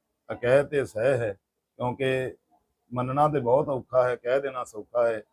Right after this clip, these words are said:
ਪਰ ਅਕਾਲ ਪੁਰਖ ਵਾਹਿਗੁਰੂ ਇਹ ਸਾਰਾ ਪਰਿਵਾਰ ਹੀ ਬਾਣੀ, ਬਾਣੀ ਦੇ ਨਾਲ ਜੁੜਿਆ ਵਾ, ਬਾਣੀ ਪੜ੍ਹਨ ਵਾਲੇ ਆ। ਅਕਾਲ ਪੁਰਖ ਕਿਰਪਾ ਕਰੇ, ਇਹਨਾਂ ਨੂੰ ਬਾਣੀ ਦੇ ਨਾਲ ਜੋੜ ਕੇ, ਬਾਣੀ ਦਾ ਧਰਾਸਾ ਦੇ ਕੇ ਮਹਾਰਾਜ ਇਸ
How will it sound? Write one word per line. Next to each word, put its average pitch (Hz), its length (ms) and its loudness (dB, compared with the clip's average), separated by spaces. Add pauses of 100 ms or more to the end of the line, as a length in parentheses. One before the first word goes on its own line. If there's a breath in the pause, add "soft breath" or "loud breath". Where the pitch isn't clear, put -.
(280)
ਪਰ 117 100 2
ਅਕਾਲ 120 320 4
ਪੁਰਖ 131 300 -8
ਵਾਹਿਗੁਰੂ 131 360 0
ਇਹ 131 240 0 (320)
ਸਾਰਾ 135 300 4
ਪਰਿਵਾਰ 120 480 0
ਹੀ 123 160 -6 (380)
ਬਾਣੀ, 113 320 0
ਬਾਣੀ 120 320 -2
ਦੇ 120 80 -6
ਨਾਲ 120 180 -2
ਜੁੜਿਆ 110 360 0
ਵਾ, 123 180 2
ਬਾਣੀ 110 340 -4
ਪੜ੍ਹਨ 135 320 -10
ਵਾਲੇ 127 280 2
ਆ। 123 100 0
ਅਕਾਲ - 640 2
ਪੁਰਖ 156 240 -4
ਕਿਰਪਾ 117 340 -2
ਕਰੇ, 110 360 -6 (380)
ਇਹਨਾਂ 131 220 2
ਨੂੰ 123 160 -4
ਬਾਣੀ 113 340 0
ਦੇ 123 140 0
ਨਾਲ 117 240 0
ਜੋੜ 110 300 -6
ਕੇ, 117 220 -8
ਬਾਣੀ 113 360 -4
ਦਾ 127 120 2
ਧਰਾਸਾ 123 500 0
ਦੇ 113 200 -6
ਕੇ 110 120 -10
ਮਹਾਰਾਜ 107 540 0 (380)
ਇਸ 123 180 -2